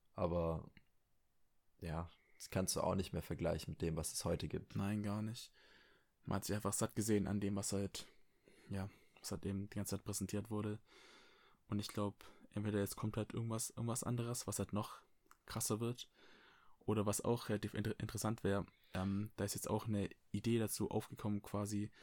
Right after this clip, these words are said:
Speaker 2: oder eine Entwicklung, dass man quasi, ähm, V-R-Kinos macht. Wo du
Speaker 1: Ja,
Speaker 2: halt
Speaker 1: genau, das wollte ich grad
Speaker 2: genau
Speaker 1: ansprechen, weil es gibt ja schon die nächste Stufe.
Speaker 2: Ja.
Speaker 1: Aber ich hab so ein Ding noch nie aufgehabt.
Speaker 2: Ich auch nicht. Weil ich das gerne mal, gerne mal machen würde. Ich glaub, das wär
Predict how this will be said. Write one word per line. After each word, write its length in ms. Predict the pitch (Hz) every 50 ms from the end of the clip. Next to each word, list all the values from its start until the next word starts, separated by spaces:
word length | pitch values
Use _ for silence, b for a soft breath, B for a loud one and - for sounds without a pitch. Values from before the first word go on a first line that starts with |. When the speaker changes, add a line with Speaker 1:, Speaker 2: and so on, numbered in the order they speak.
| B B B B
Speaker 2:
oder 120 | - 101 98
eine 260 | 98 98 92 98 101
Entwicklung, 520 | 101 101 - - 110 - - 107 107 101
dass 200 | 101 104 - - 107
man 220 | 101 98 101 - B B B B B B B
quasi, 420 | - - 101 98 101 101 98 92 - -
ähm, 260 | 104 101 101 101 104
V-R-Kinos 1400 | - 104 - - - 104 113 113 113 110 104 - - - _ _ - - - - 104 104 101 101 101 - - -
macht. 400 | 101 101 104 - - - - - B B B B B B B B B B
Wo 100 | - 104
du 60 | 101
Speaker 1:
Ja, 60 | 98
Speaker 2:
halt 140 | 95 98 92
Speaker 1:
genau, 220 | 92 90 92 92 90
das 180 | 87 - -
wollte 200 | 92 90 90 -
ich 40 | 104
grad 100 | 107 104
Speaker 2:
genau 100 | 104 107
Speaker 1:
ansprechen, 500 | 107 107 - - - - 85 - - 82
weil 320 | 80 80 85 85 85 85 - -
es 200 | - - - -
gibt 180 | - - - -
ja 80 | 107
schon 180 | - - 92 90
die 80 | 87
nächste 300 | 82 82 82 - - -
Stufe. 380 | - - - - 104 101 98 90
Speaker 2:
Ja. 60 | 82 - B B B B B B B _
Speaker 1:
Aber 480 | - 85 82 87 87 85 85 82 80 - -
ich 200 | - - - 92
hab 100 | 90 -
so 140 | - - 92
ein 80 | 87
Ding 180 | - 98 101 98
noch 140 | 90 - -
nie 140 | 104 98
aufgehabt. 420 | 95 90 90 - - - 85 82 -
Speaker 2:
Ich 80 | -
auch 120 | - 104 104
nicht. 320 | 104 101 101 - - - B B B B B B B B B B - -
Weil 80 | 117
ich 60 | 139 -
das 120 | - -
gerne 180 | - 131 123 117
mal, 160 | 113 104 - - - -
gerne 160 | 113 113 110
mal 240 | 107 101 107 107 -
machen 340 | - - 104 117 113 - 107
würde. 160 | 101 98 95
Ich 60 | 101 -
glaub, 120 | 101 -
das 180 | - - - -
wär 240 | 98 98 98 104